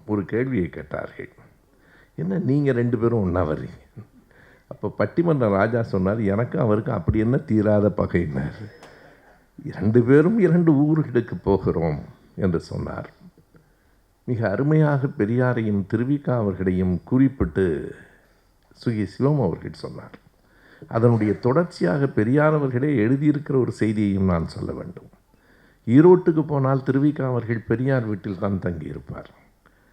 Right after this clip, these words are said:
அடுத்த நாள் காலையில் காவிரியில் நீராடுவதற்காக திருவிக்கா அவர்கள் வருகிறார். நீராடிவிட்டு மேலே வருகிற போது பெரியார் அமர்ந்திருக்கிறார்.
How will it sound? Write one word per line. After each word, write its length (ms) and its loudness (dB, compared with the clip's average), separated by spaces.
அடுத்த 380 2
நாள் 200 0
காலையில் 640 -2
காவிரியில் 720 0
நீராடுவதற்காக 920 0
திருவிக்கா 440 -2
அவர்கள் 360 -2
வருகிறார். 540 -8
நீராடிவிட்டு 800 2
மேலே 320 2
வருகிற 420 2
போது 280 0
பெரியார் 460 2
அமர்ந்திருக்கிறார். 720 -4